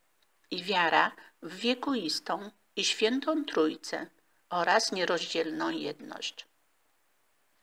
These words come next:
Kim jest Trójca Święta?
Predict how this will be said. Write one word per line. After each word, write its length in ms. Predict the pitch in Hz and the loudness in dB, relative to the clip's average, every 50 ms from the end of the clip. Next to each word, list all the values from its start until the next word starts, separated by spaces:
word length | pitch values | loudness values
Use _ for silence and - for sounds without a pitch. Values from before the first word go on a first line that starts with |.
| _ _ _ _ _ _ _ _ _ _ _ _ _ _ | _ _ _ _ _ _ _ _ _ _ _ _ _ _
Kim 220 | - 277 277 277 | 2 2 4 4
jest 240 | 330 302 285 - - | 0 0 0 -2 -2
Trójca 380 | - 285 277 247 - - 254 | -2 -2 -2 0 0 0 0
Święta? 600 | 240 - - - - - - - _ - - - | 0 2 -2 -4 -6 -6 -8 -14 _ -16 -16 -16